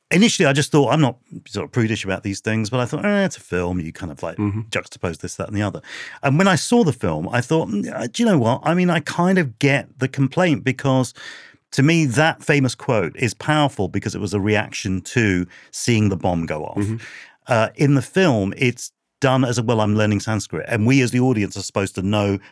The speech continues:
Speaker 1: that's his famous line that he says after the bomb went off. He doesn't say it then, it's not repeated, and it just sits at this moment of nookie,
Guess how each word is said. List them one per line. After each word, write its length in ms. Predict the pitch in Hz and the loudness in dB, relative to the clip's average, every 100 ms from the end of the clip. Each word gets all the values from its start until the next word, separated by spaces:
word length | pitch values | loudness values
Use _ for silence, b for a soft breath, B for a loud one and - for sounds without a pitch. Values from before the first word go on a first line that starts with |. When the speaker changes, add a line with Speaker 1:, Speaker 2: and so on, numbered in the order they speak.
| b | b
Speaker 1:
that's 280 | - 127 - | -2 -2 0
his 120 | 117 | -4
famous 320 | - 107 98 - | 0 0 0 -2
line 360 | 104 98 95 b b | 0 0 -2 b b
that 220 | 98 110 104 | -4 -4 -2
he 140 | 110 | -6
says 460 | - 104 98 - - _ _ - | -2 -2 -2 -6 -16 _ _ -4
after 240 | 101 - | -4 -4
the 60 | 87 | -4
bomb 260 | 175 180 | 0 0
went 160 | 107 76 | 0 -4
off. 260 | - 107 - B B B _ _ | -10 -12 -14 B B B _ _
He 140 | - 110 | -4 0
doesn't 320 | 170 185 123 | 2 2 0
say 220 | 104 76 | -2 -6
it 100 | - | -6
then, 240 | 95 113 135 | -4 -4 -4
it's 180 | - - | -8 0
not 180 | 139 - | 0 0
repeated, 540 | 87 85 76 - 101 - | -6 -8 -10 -6 -6 -2
and 120 | 117 | -4
it 120 | 107 | -2
just 320 | - 135 - | -2 -2 -4
sits 360 | - 90 - - b b b - | -4 -6 -8 -16 b b b -8
at 100 | 101 | -6
this 160 | 104 | -4
moment 320 | 98 90 92 - | -2 -2 -4 -6
of 140 | 101 | -2
nookie, 440 | 135 156 - 73 | 0 -2 -4 -10